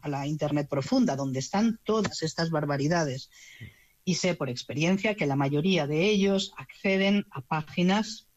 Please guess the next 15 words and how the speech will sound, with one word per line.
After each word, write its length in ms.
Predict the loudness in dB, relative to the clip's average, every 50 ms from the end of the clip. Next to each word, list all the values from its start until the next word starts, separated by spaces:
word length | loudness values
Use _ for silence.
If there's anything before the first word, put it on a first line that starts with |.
| _ _ _ _ -8
de 140 | -6 -4
contenido 560 | -2 0 0 0 2 2 2 2 2 2 0 0
pornográfico. 840 | 0 0 2 2 2 2 0 0 -2 -2 -2 -4 -6 -6 -8 -12 -12 _ _ -20 -20 -20 -20 _ _
Por 160 | 0 2 2
lo 100 | 2 2
tanto, 380 | 2 2 2 2 2 0 0 0
todo 260 | 0 2 2 4 2
esto 380 | 2 2 0 -2 0 0 0 0
es 220 | 0 0 0 0 0
violencia 540 | 0 2 2 2 2 0 0 -2 -2 -2
de 100 | -2 0
un 160 | 0 0 0 0
tipo, 540 | 2 2 2 2 2 0 0 2 2 0
de 160 | 0 0 0 0
otro, 420 | 0 0 0 0 0 0 -2